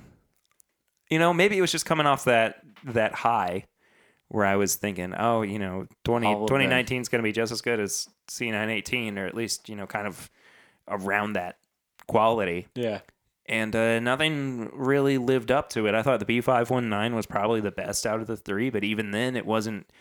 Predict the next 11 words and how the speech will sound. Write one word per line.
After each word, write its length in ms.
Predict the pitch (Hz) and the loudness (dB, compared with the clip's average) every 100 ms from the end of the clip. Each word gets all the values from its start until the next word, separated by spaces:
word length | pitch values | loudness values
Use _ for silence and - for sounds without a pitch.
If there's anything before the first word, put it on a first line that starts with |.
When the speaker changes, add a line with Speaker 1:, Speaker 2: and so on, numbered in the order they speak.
| - - _ _ | -20 -20 _ _
Speaker 1:
truly 500 | - - 135 147 104 | -4 2 4 4 2
anything 640 | 110 113 107 - 107 107 101 | 0 -2 -4 -4 -6 -6 -6
to 580 | - 101 95 95 92 - | -2 0 0 0 -2 -6
write 260 | - 107 90 | -2 0 0
home 220 | 104 113 | -4 -4
about 400 | 127 95 90 107 - | -4 -4 -2 -4 -2
or 360 | 98 95 92 - _ _ _ _ _ _ _ _ | -2 -2 -4 -8 _ _ _ _ _ _ _ _
take 240 | 117 110 | 0 0
huge 320 | - 110 95 | 0 -2 -2
note 240 | 104 98 110 | 0 2 2
of. 400 | 90 98 - | 0 -4 -4